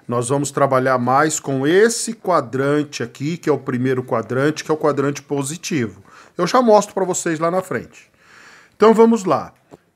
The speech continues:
Nós temos esse eixo aqui, que esse eixo aqui eu represento ele, eu coloquei o vetor aqui,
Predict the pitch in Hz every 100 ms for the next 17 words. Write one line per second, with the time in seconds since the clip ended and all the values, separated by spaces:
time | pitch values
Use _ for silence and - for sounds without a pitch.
0 | - 156 185 - 214 214 180 208 233 -
1 | 220 190 185 180 160 - 139 120 - 156
2 | 175 127 - _ _ _ _ _ _ 147
3 | 151 170 196 - 175 151 151 151 - 131
4 | 127 151 156 117 - 165 165 151 123 123
5 | 143 139 120 117 113 117 127 147 196 202
6 | _ - 127 139 127 127 151 156 131 135
7 | 135 123 110 - 156 202 254